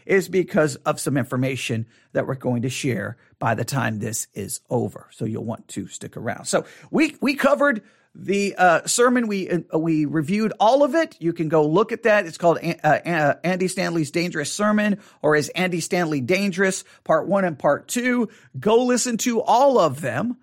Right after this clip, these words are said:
right? And, um, you, you'll hear the whole sermon and you'll hear me try to make these points. And I'm just making them again 'cause we're gonna try to conclude everything. So I was,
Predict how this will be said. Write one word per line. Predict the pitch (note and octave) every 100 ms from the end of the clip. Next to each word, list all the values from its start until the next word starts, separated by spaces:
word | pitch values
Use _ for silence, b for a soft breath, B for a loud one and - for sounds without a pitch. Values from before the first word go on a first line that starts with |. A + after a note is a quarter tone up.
| _ -
right? | D3 A#3 - b b b
And, | E3 E3+ D#3+
um, | E3+ D#3+ C#3 b b
you, | C#3+ G#3 A3
you'll | F#3 G#3
hear | D#3 - C4 B3 A3
the | F3
whole | G#3 G#3
sermon | - G#3+ A3 F3+
and | F#3
you'll | F#3+
hear | E3 F#3
me | F#3
try | - E3
to | D#3+
make | D3+ C#3+ -
these | B2 A#2+ B2+ - _
points. | - D3 A#2 -
And | -
I'm | C3
just | D3+ D#3+
making | E3+ F#3+ F#3
them | G3
again | G3+ G#3 C3
'cause | C#3
we're | A#2+ B2
gonna | C3
try | B2 C3+
to | C3
conclude | - - C#3+
everything. | A2 - - - _
So | - A#3+ - _ b b b b b b -
I | F3 B3+
was, | C4+ F#3 -